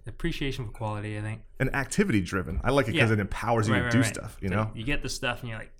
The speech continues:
Speaker 1: "Oh, I wanna do this now
Speaker 2: And
Speaker 1: with
Speaker 2: I can
Speaker 1: it."
Speaker 2: go do it. Yeah, I mean,
Speaker 1: Uh,
Speaker 2: I'm
Speaker 1: yeah, I mean,
Speaker 2: I don't
Speaker 1: that,
Speaker 2: want,
Speaker 1: that,
Speaker 2: like, a
Speaker 1: that was the,
Speaker 2: necklace, you know
Speaker 1: that was
Speaker 2: what I
Speaker 1: the
Speaker 2: mean?
Speaker 1: cool thing about GoPro is, like,
Speaker 2: Right. With
Speaker 1: you buy
Speaker 2: film.
Speaker 1: the camera, you're like, "Okay, I wanna go do some crazy shit now."
Speaker 2: You're right.
Speaker 1: Let's
Speaker 2: Jump
Speaker 1: go
Speaker 2: off a
Speaker 1: snowboarding. Yeah.
Speaker 2: Yeah.
Speaker 1: Let's go
Speaker 2: Something that requires to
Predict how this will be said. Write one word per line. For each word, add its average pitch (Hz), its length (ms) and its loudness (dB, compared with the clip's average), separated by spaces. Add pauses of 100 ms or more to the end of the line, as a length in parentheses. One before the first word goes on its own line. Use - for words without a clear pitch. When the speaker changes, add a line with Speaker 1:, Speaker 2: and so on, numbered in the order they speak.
(140)
Speaker 1:
"Oh, 151 40 2
I 139 140 0
wanna 123 160 0
do 123 140 2
this 120 160 -4
now 104 100 -4
Speaker 2:
And 107 100 0
Speaker 1:
with 117 80 6
Speaker 2:
I 127 40 8
can 123 60 6
Speaker 1:
it." - 20 6
Speaker 2:
go 120 80 8
do 123 240 8
it. - 120 0
Yeah, 110 160 2
I 85 40 -2
mean, 101 160 4
Speaker 1:
Uh, - 20 6
Speaker 2:
I'm 113 80 4
Speaker 1:
yeah, 117 420 2
I 127 80 -4
mean, 120 240 -6 (400)
Speaker 2:
I 135 60 4
don't 143 100 6
Speaker 1:
that, - 20 2
Speaker 2:
want, 139 120 6
Speaker 1:
that, - 60 4
Speaker 2:
like, - 100 4
a - 60 4
Speaker 1:
that 165 100 4
was 127 120 6
the, 156 60 0
Speaker 2:
necklace, 123 360 2
you 104 100 2
know 101 60 6
Speaker 1:
that 104 40 6
was 107 80 6
Speaker 2:
what 104 60 4
I 104 40 4
Speaker 1:
the 107 60 6
Speaker 2:
mean? - 80 6
Speaker 1:
cool - 40 -2
thing 143 140 -2
about 117 200 0
GoPro 123 380 -4
is, 101 100 -8
like, 98 340 -12 (160)
Speaker 2:
Right. 98 280 2 (160)
With 92 200 -6
Speaker 1:
you 113 140 2
buy 123 120 6
Speaker 2:
film. 143 80 4
Speaker 1:
the 139 60 0
camera, 151 300 0
you're 143 140 0
like, - 180 -8 (320)
"Okay, 131 260 -2
I 131 100 0
wanna 143 140 -2
go 143 140 -4
do 135 120 -2
some 123 260 -6
crazy 120 240 -4
shit 104 200 -8
now." 95 160 -8
Speaker 2:
You're 95 140 -4
right. 113 180 2
Speaker 1:
Let's - 100 -14 (180)
Speaker 2:
Jump 110 140 0
Speaker 1:
go 110 60 4
Speaker 2:
off 110 100 6
a - 20 2
Speaker 1:
snowboarding. 135 400 0
Yeah. 117 140 0
Speaker 2:
Yeah. 85 160 0 (100)
Speaker 1:
Let's 113 160 -10
go 143 380 -2 (140)
Speaker 2:
Something 120 600 2
that - 120 2
requires 113 500 8
to 143 60 4